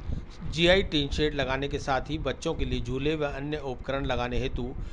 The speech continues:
उत्तर विधायक वासुदेव देवनानी के विधायक कोष से दस लाख रुपए स्वीकृत किए गए हैं। मंगलवार को वीर उद्यान में विधिवत पूजा अर्चना के साथ विकास कार्यों का शुभारंभ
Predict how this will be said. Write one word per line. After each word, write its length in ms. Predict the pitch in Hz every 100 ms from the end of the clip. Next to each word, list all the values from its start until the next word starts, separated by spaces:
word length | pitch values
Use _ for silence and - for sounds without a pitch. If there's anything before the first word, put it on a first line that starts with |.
| - - 170
उत्तर 340 | - - 202
विधायक 400 | 180 143 151 156
वासुदेव 560 | 143 131 139 143 147 143
देवनानी 420 | 131 131 135 160
के 100 | 147
विधायक 400 | 127 123 131 120
कोष 220 | 156 151 -
से 200 | 123 143 - - - -
दस 240 | 180 185 -
लाख 340 | 143 143 151
रुपए 240 | 131 - 143
स्वीकृत 440 | - - 123 120
किए 160 | 127 123
गए 140 | 123 123
हैं। 200 | 135 - - - - - - - - -
मंगलवार 440 | 156 180 185 190
को 160 | 190 226
वीर 220 | 190 170
उद्यान 300 | 160 156 156
में 160 | 170 180
विधिवत 440 | 143 143 165 170
पूजा 240 | 143 135 139
अर्चना 280 | 120 143
के 120 | 143 143
साथ 260 | 147 147
विकास 340 | 135 131 127 -
कार्यों 300 | 131 135 143
का 120 | 127
शुभारंभ 560 | - 123 127 139 147